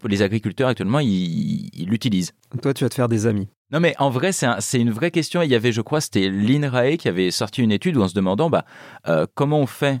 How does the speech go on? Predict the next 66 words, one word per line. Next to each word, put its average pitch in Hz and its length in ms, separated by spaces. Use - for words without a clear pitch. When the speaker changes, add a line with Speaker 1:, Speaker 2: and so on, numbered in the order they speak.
Speaker 1:
après - 240
le 95 60
glyphosate. 98 500
Et 123 80
ils 117 80
se - 80
rendaient 117 160
compte 208 180
que - 80
ça - 140
fait 180 180
cinquante 165 520
ans 165 140
que - 140
tous 190 260
les 170 140
agriculteurs, 120 540
en - 80
fait, 185 180
c'était - 180
une 135 80
solution 139 320
miracle, 143 280
donc 127 180
on 113 40
l'a 95 100
tous - 240
utilisée. 139 520
Et 135 60
maintenant 156 300
qu'il - 80
faut 117 100
en 113 60
sortir, 156 400
bah, 104 80
il 107 60
n'y 117 40
a 117 40
pas - 240
une 175 180
autre 165 160
solution 135 300
miracle. 123 280
On 101 40
peut 101 100
pas 156 80
le 160 80
remplacer 123 320
par 131 140
autre 113 160
chose. 127 100
Donc, 107 220
il - 20
faut 147 120
trouver 160 360
plein 208 240
de 208 60
petites 170 340
solutions 160 340
qui - 120
vont 123 100
être 123 140
adaptées 135 320
en 139 80
fonction 156 480
de, 113 200